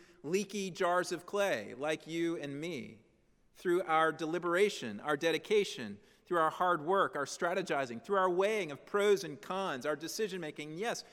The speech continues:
God even works through our mistakes that we make. But the work that God does in and through all of our work, and sometimes even outside of our work, is what matters most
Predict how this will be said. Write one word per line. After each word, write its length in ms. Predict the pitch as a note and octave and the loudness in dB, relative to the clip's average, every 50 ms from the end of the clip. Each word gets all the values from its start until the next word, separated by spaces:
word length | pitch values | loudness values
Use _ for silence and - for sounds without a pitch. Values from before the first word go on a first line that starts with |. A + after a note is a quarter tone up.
| - - - | -20 -10 -4
God 200 | - F#3+ A3+ D4 | 0 2 4 4
even 220 | D4 A#3 G#3+ F#3+ E3+ | 2 2 0 -2 0
works 300 | E3+ F3 F#3 - - - | 0 -2 -2 -2 -8 -8
through 180 | - G3 G3 | -4 0 2
our 160 | F#3 D#3+ E3 E3+ | 4 4 4 4
mistakes 680 | F3 F3 - - - B3+ C4 A#3+ C#3+ A2 - - - - | 2 0 -2 0 2 4 4 4 2 0 -6 -8 -6 -6
that 120 | C#3+ C3 | -6 -4
we 140 | C3+ C3+ B2+ | -4 -4 -6
make. 300 | A#2 G#2+ G2+ F#2+ G#2 - _ _ _ _ _ _ _ _ _ _ _ _ - - | -6 -6 -8 -10 -12 -18 _ _ _ _ _ _ _ _ _ _ _ _ -8 -4
But 160 | F#3 F3+ - | -4 -2 2
the 80 | G3+ F#3 | 2 2
work 340 | E3 G3 A#3 C4 B3 - - | 4 6 6 6 4 4 0
that 180 | A#3+ A3 E3 | -4 -4 -2
God 380 | C#3 F3 E3+ F3+ F#3 G3 F#3 - | 0 0 0 2 2 0 -2 -4
does 640 | - F2 D#2+ E2 F2 G2+ G#2 - - - - - - _ _ _ _ _ _ _ _ _ - | -10 -12 -12 -14 -14 -18 -18 -18 -18 -18 -18 -20 -20 _ _ _ _ _ _ _ _ _ -8
in 220 | D3+ D#3 E3 D#3+ | -4 -4 -2 -2
and 160 | D3+ C#3+ C3+ | -4 -6 -8
through 320 | - - F3 F#3 F#3 F3 - | -8 -6 -4 -2 -2 -2 -2
all 220 | - A2+ A#2 A2 | -4 -4 -4 -4
of 160 | G#2+ A2+ A2 - | -6 -8 -8 -6
our 200 | A2 A2 G#2+ G2+ | -4 -2 -2 -2
work, 320 | F#2+ F#2+ F#2+ F#2 G2 - - _ _ _ _ _ _ _ _ _ _ _ - | -4 -8 -10 -10 -12 -14 -16 _ _ _ _ _ _ _ _ _ _ _ -14
and 120 | C3 C3 | -12 -10
sometimes 520 | - - F3+ F#3 F3 F3+ D#3+ C#3+ C3+ B2 | -8 -8 -8 -8 -6 -6 -6 -8 -8 -10
even 280 | C3 C#3+ C3+ C#3 C3 C3+ | -10 -10 -8 -8 -8 -8
outside 540 | - C3+ B2+ B2+ - - - D3+ D3+ E3+ F3 | -6 -8 -8 -8 -8 -8 -8 -6 -6 -4 -6
of 100 | D3+ A#2+ | -6 -6
our 140 | G#2+ G2 F#2+ | -8 -10 -10
work, 300 | F#2 F#2 F2 F2+ F#2+ - _ _ _ _ _ _ _ _ _ _ _ _ _ _ _ - | -10 -12 -14 -14 -14 -18 _ _ _ _ _ _ _ _ _ _ _ _ _ _ _ -10
is 160 | C#3+ C3+ C#3+ | -10 -8 -4
what 220 | D3+ D#3+ D#3+ - | -4 -4 -4 -6
matters 440 | C3+ C#3 C3+ C3+ C#3+ C#3 C3 - - | -8 -10 -10 -8 -8 -10 -10 -10 -12
most 520 | A2+ A#2+ A#2 G2+ G#2 G#2+ - - - _ | -10 -10 -10 -10 -12 -16 -20 -20 -20 _